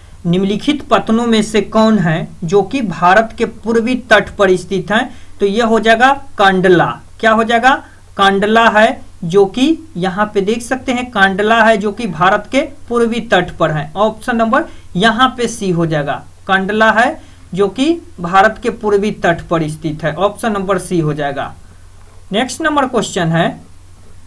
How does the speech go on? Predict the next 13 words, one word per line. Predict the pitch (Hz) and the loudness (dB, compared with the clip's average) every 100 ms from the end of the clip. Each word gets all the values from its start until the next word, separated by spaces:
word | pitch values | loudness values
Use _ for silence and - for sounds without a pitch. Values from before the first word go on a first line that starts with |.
| - - - - - - - - - - | -20 -20 -20 -20 -20 -20 -20 -18 -14 -2
कि | 226 269 311 - | 2 2 0 -2
निम्न | 196 247 320 320 262 | 0 2 2 2 2
नदियों | 233 226 240 285 | 2 2 0 2
में | 247 214 202 | 2 0 0
सर्वाधिक | - 226 220 220 214 175 262 294 - - | 0 2 4 4 2 2 0 -2 -4 0
प्रदूषित | 220 196 226 220 294 294 | 0 2 -4 -2 -2 0
नदी | 220 214 190 - | 2 2 2 -6
कौन | - 208 214 | 0 2 2
है? | 165 151 | 0 -4
सबसे | - - 190 - 269 | -6 -4 -4 -2 0
अधिक | 254 180 214 247 - | 2 2 -2 -4 -2
प्रदूषित | 214 202 208 208 240 - | 0 2 0 -4 -8 -4
नदी | 196 185 220 311 | -2 0 0 -4